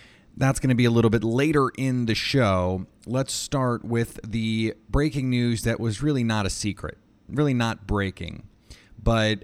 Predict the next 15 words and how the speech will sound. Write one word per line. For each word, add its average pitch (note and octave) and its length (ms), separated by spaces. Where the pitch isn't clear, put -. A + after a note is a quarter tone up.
officially A#2+ 680
became A2+ 480
official G#2 600
yesterday, E2 720
that A2+ 140
the C#3+ 40
Packers D3 380
are D3 60
gonna D3+ 160
play D3+ 160
in D3+ 80
Canada C#3+ 360
in F2 60
the F2+ 80
preseason. D#2 520